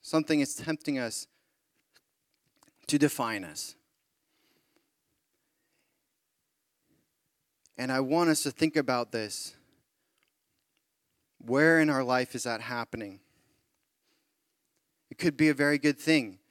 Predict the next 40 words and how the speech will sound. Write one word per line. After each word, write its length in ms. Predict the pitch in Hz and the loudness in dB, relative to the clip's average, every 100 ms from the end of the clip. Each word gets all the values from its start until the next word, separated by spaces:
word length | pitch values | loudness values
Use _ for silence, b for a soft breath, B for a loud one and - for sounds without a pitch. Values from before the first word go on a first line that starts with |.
| _ _ _ _ _ _ _ | _ _ _ _ _ _ _
I 80 | - | -4
think 240 | 131 160 127 | 2 2 4
most 380 | 135 160 175 | 6 6 6
of 60 | 156 | 4
my 140 | 151 | 2
friends 300 | 139 165 160 | 2 2 2
and 100 | 143 | 0
family 260 | 143 151 156 | 0 2 2
would 140 | 131 | 0
say 180 | - 143 | 2 2
my 180 | 135 131 | 2 2
songwriting 600 | 127 143 147 139 131 120 | 2 2 4 2 0 -2
is 120 | 117 | -4
a 100 | 117 | -6
fantastic 800 | 113 - 151 156 147 151 139 127 | -6 -4 2 4 2 0 0 -2
thing. 240 | - 120 104 | -8 -6 -6
They 120 | 107 | -4
love 280 | 113 156 113 | 6 6 6
it. 160 | 101 _ _ _ - | -2 _ _ _ -6
They 100 | 120 | 0
love 220 | 139 160 | 2 4
my 140 | 160 | 2
songs. 480 | 139 131 107 95 - _ _ _ - | 0 -4 -6 -12 -20 _ _ _ -2
People 180 | 165 | 2
that 80 | 175 | 4
listen 220 | 170 160 | 2 2
to 20 | 156 | 0
my 120 | 135 | 0
songs, 340 | - 147 143 | 0 0 0
I 80 | 139 | -2
think 300 | 135 147 - - | 0 -2 -2 0
they 180 | 147 | 2
do, 360 | 139 156 160 135 - | 4 4 4 2 0
they, 200 | 139 143 | 0 0
they 200 | 131 139 | 0 -2
do, 280 | 139 175 165 | 0 0 0
are 280 | 110 147 | 2 2
impacted. 460 | 190 139 104 101 104 | 0 -2 -4 -6 -8
That's 180 | 117 135 | -6 -6
great. 340 | - 165 165 | -4 -4 -4